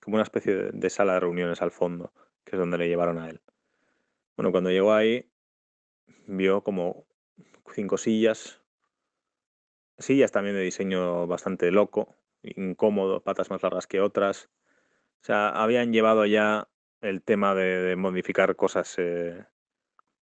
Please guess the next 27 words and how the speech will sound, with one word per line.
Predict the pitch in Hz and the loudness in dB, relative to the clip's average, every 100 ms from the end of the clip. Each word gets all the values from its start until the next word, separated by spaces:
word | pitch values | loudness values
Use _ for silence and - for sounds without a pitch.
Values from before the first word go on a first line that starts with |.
| _ _ - | _ _ -4
humanas | 107 92 95 101 98 - - - | 0 2 2 2 0 -4 -14 -12
hasta | - 92 | -8 -6
un | 87 | -4
punto | 101 90 101 104 98 _ _ - - - - | -4 2 4 4 0 _ _ -20 -20 -20 -14
que | 101 | -6
ya | 95 95 | -2 0
era, | 95 92 95 | -2 -4 -2
iba | 98 | -2
en | 95 | 0
contra | 95 95 90 | -2 0 -2
de | |
su | - | -2
propia | - 95 90 | -4 0 -2
comodidad. | 85 87 90 104 - _ _ _ _ _ _ _ _ | -4 -4 -2 -2 -6 _ _ _ _ _ _ _ _
Pero | 98 | 2
bueno, | 104 90 | 2 2
vio | 92 | -2
que | 87 95 | 2 0
había | 90 92 92 92 | 2 0 2 0
cua-, | 113 - | 0 -2
cinco | - 101 | -4 -2
personas, | 98 - 127 135 - | -2 -2 -2 -4 -6
había | 87 87 87 87 | -6 -2 -2 0
dos | 90 113 - - - _ _ _ _ _ _ _ _ _ | 4 4 2 -12 -20 _ _ _ _ _ _ _ _ _
en | 101 | -2
la | 98 | 0
izquierda, | 95 - 127 95 87 - | 0 4 4 4 -6 -14